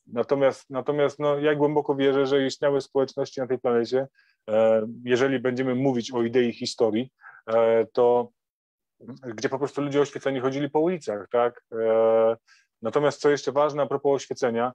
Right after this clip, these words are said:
mm, to to, że w moim doświadczeniu, w moim świecie w tym momencie, ja głęboko wierzę w to, że, e, Ziemia jako istota duchowa, e, ewoluuje, tak? E,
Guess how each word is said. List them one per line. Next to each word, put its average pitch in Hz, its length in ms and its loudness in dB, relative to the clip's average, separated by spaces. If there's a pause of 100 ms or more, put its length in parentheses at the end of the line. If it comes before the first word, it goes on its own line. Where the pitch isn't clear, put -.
(280)
mm, 120 1200 -4 (260)
to 123 100 -2
to, 135 260 2
że 123 500 2 (340)
w 120 220 -12
moim 131 400 -2 (200)
doświadczeniu, 117 640 -4
w 107 40 -6
moim 113 180 -2
świecie 123 260 -4
w - 60 -12
tym 120 160 -6
momencie, 113 380 -2
ja 117 100 4
głęboko 117 380 -2
wierzę 117 240 0
w - 60 -6
to, 123 140 0
że, 120 180 0 (380)
e, 110 160 0
Ziemia 113 360 -2
jako 110 280 -2
istota 120 340 -4
duchowa, 113 680 -2
e, 107 320 -10
ewoluuje, 117 560 -2
tak? 107 320 -4 (440)
E, 104 380 -4